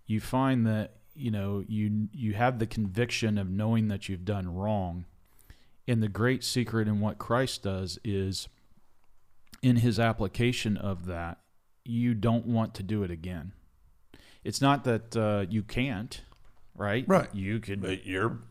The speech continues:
Speaker 1: right, you
Speaker 2: yeah,
Speaker 1: have
Speaker 2: you're
Speaker 1: free will.
Speaker 2: empowered to do
Speaker 1: That's right.
Speaker 2: It's not when the officer stops you, uh, and writes or talks to you about your speed or that you were going twenty-five miles over the
Speaker 1: That's
Speaker 2: speed
Speaker 1: right.
Speaker 2: limit.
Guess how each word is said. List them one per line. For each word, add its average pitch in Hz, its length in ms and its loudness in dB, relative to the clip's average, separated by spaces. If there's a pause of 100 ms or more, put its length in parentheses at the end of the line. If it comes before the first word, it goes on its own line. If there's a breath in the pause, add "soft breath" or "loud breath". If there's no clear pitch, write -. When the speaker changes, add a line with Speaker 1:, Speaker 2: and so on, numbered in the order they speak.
Speaker 1:
right, 127 260 2
you 104 80 -2
Speaker 2:
yeah, 113 100 6
Speaker 1:
have 117 120 4 (100)
Speaker 2:
you're - 0 -
Speaker 1:
free 127 200 8
will. 120 220 10
Speaker 2:
empowered 135 320 8
to 123 60 0
do 123 120 4 (140 loud breath)
Speaker 1:
That's - 200 -4
right. 131 200 2 (120)
Speaker 2:
It's 120 200 -4
not 147 400 2 (140)
when 131 160 2
the 120 100 2
officer 139 460 4
stops 147 480 -2
you, 117 340 2 (360 loud breath)
uh, 113 260 0
and 107 200 -2
writes 120 520 0 (120)
or 117 220 4
talks 123 400 4
to - 120 -6
you 110 120 2
about 113 320 2
your 107 140 0
speed 113 540 0
or 110 100 -2
that 104 240 -4
you 107 140 0
were 104 160 0
going 110 420 0
twenty-five 110 640 0
miles 101 320 0
over 104 160 0
the 104 80 -6
Speaker 1:
That's 113 160 2
Speaker 2:
speed 110 120 4
Speaker 1:
right. 107 80 0
Speaker 2:
limit. 110 280 0